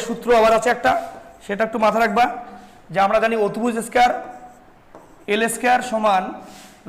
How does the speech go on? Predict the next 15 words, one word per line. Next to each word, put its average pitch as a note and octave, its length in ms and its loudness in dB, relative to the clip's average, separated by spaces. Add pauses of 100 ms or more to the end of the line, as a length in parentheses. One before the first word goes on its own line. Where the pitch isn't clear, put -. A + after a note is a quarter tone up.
লম্ব G3+ 200 4 (140)
স্কয়ার A#3 180 -2
মানে A3+ 140 -2
এস - 80 -8 (120)
স্কয়ার B3 320 2
প্লাস A3+ 240 2
আর G#3 80 4 (100)
স্কয়ার। D#3+ 200 -4 (840)
এই A3+ 140 2
সূত্রটা A#3 340 0
আমাদের A3+ 240 2
মাঝে F#3+ 160 2
মধ্যে G#3+ 200 0
কাজে F#3 200 2
লাগবে, C3+ 200 -4